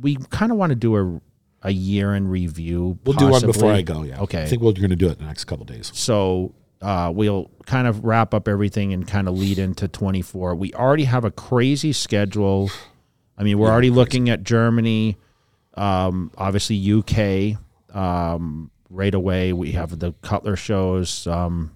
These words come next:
Speaker 1: you know, in full effect
Speaker 2: Guy Sister
Speaker 1: now.
Speaker 2: Nino's gym opening.
Speaker 1: Yes, March twenty-third.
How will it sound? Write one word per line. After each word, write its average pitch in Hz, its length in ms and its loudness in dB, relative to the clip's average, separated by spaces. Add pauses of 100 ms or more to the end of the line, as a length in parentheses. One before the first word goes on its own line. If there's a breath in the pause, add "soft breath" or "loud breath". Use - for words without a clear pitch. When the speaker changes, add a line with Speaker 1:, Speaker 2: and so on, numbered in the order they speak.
Speaker 1:
you 92 80 -16
know, 82 260 -2
in 82 100 -4
full 95 280 0
effect 87 140 -4
Speaker 2:
Guy 104 120 4
Sister 95 300 2
Speaker 1:
now. 90 60 4
Speaker 2:
Nino's 98 280 4
gym 98 200 0
opening. 95 280 0
Speaker 1:
Yes, 92 320 -2
March 90 600 -6
twenty-third. 90 720 -4